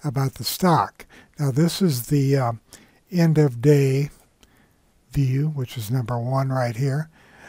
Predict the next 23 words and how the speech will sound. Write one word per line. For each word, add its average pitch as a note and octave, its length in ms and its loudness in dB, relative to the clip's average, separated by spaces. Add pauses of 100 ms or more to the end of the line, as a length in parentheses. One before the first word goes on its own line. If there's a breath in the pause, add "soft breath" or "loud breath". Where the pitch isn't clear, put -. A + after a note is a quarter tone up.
(160 loud breath)
Uh, D3 180 0
but, C#3 320 0 (140)
uh, C#3 140 2
when C#3 260 -2
I C#3 280 -2
look D3+ 440 -2
at C#3 140 -2
this, - 440 -2
I D#3 200 -4
can B2+ 200 -4
tell C#3+ 260 -2
exactly C3 880 -2 (1600 loud breath)
what D#3+ 180 4
I D3+ 80 6
want C#3+ 240 2
to C#3+ 80 0
know D3+ 220 6
before C3+ 380 2
I C3+ 40 2
look C#3 180 2
at A#2 80 -2
the B2+ 80 0
chart. F3+ 460 4